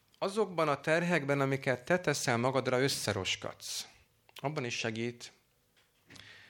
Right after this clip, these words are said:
de összeroskadsz, tönkremész, kiégsz. És nézzétek meg, hogy vannak-e testvérek,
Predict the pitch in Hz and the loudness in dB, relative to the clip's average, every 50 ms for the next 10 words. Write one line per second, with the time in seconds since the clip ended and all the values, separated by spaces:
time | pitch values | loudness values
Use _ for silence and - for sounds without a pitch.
0 | - _ _ 117 110 110 113 110 - - 107 - - - - - - - - - | -20 _ _ -6 -6 -4 -4 -6 -6 -6 -6 -6 -6 -8 -8 -10 -12 -16 -16 -16
1 | - - - - 139 139 135 135 - 120 107 104 101 98 98 98 - - - - | -16 -16 -10 -8 -6 -6 -6 -6 -6 -6 -4 -4 -4 -4 -4 -6 -6 -6 -6 -6
2 | - - - - - 127 120 110 104 101 104 - - - - - - - - _ | -8 -10 -12 -10 -8 -6 -4 -4 -4 -4 -6 -10 -12 -12 -12 -14 -16 -20 -20 _
3 | _ _ _ _ _ - _ _ _ _ _ _ _ _ - _ _ _ _ _ | _ _ _ _ _ -20 _ _ _ _ _ _ _ _ -20 _ _ _ _ _
4 | - - - - - - - - - - - 127 160 175 175 151 131 - - 120 | -20 -20 -20 -20 -20 -20 -20 -14 -14 -8 -2 0 0 2 4 2 2 2 0 -2
5 | 113 - 127 131 143 139 - - 120 107 110 131 135 123 110 107 - - - 101 | -2 -2 -4 -6 -6 -6 -6 -10 -10 -6 -4 -4 -4 -2 -4 -4 -4 -4 -2 -2
6 | 101 104 101 101 101 - - - - - _ _ _ _ _ _ _ _ _ _ | -2 -2 -2 -6 -8 -12 -16 -20 -20 -20 _ _ _ _ _ _ _ _ _ _
7 | _ - 131 127 - - - 117 107 101 98 95 95 104 - - - - - - | _ -2 -2 -2 -2 -6 -6 -6 -4 -4 -4 -4 -6 -6 -8 -10 -16 -18 -18 -20